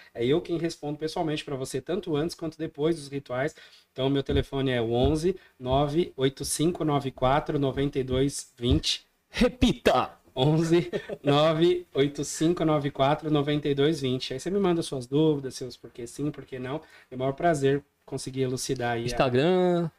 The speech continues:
Speaker 1: Instagram é esse, é, é, é o... No meu Instagram pessoal é doutor ponto tiago alves conceição, e, e o Instagram da Oca é Templo Oca Shalom. Tanto no Face quanto no Instagram, a gente tá sempre por lá e tapa na cara do capeta.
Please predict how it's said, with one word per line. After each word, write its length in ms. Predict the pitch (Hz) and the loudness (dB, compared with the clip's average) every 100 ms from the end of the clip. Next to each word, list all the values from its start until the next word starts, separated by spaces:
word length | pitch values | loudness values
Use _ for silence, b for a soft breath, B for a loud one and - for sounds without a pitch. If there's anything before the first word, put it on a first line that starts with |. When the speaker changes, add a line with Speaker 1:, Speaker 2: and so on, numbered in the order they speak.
| _ | _
Speaker 1:
Instagram 400 | - 151 156 185 | -2 2 4 4
é 120 | 175 | 4
esse, 220 | 147 - | 2 0
é, 40 | |
é, 220 | 127 117 120 _ | -4 -4 -8 _
é 80 | 127 | -6
o... 180 | 123 - _ _ | -6 -8 _ _
No 100 | 139 | 2
meu 160 | 139 180 | 4 4
Instagram 320 | 180 143 143 | 2 2 2
pessoal 260 | 143 151 | 0 0
é 40 | 147 | 0
doutor 260 | 139 143 | 0 -2
ponto 280 | 143 135 127 | -4 -6 -8
tiago 280 | 135 131 123 | -6 -6 -2
alves 200 | 120 120 | -4 -6
conceição, 480 | 123 131 131 143 185 B B B B | -12 -14 -8 -4 -4 B B B B
e, 360 | 131 131 131 127 | 0 2 2 0
e 140 | 127 | 2
o 320 | 139 139 131 - - | 2 2 0 -6 -20
Instagram 360 | - 135 139 | -2 2 4
da 160 | 139 131 | 4 4
Oca 240 | 131 135 | 2 2
é 200 | 151 135 | 2 2
Templo 360 | 147 156 151 151 | 0 -2 0 2
Oca 200 | 135 139 | 2 0
Shalom. 340 | - 165 123 | 0 0 0
Tanto 260 | 120 175 196 | -4 -10 -6
no 60 | |
Face 300 | 180 165 165 | -4 -4 -6
quanto 240 | - 165 160 | -6 -8 -6
no 60 | |
Instagram, 400 | 165 - 156 139 156 _ _ _ _ | -8 -4 -4 -4 -6 _ _ _ _
a 80 | |
gente 140 | - 135 | -18 -12
tá 120 | 147 | -12
sempre 300 | - 143 147 | -8 -8 -8
por 160 | 151 151 | -4 0
lá 240 | 135 143 | 2 0
e 240 | 151 156 - _ _ - - _ _ - - - | -2 -6 -10 _ _ -20 -20 _ _ -20 -20 -10
tapa 220 | 143 147 | -6 -4
na 100 | 151 | -4
cara 220 | 147 147 139 | -4 -4 -6
do 80 | |
capeta. 340 | 139 131 107 | -8 -10 -14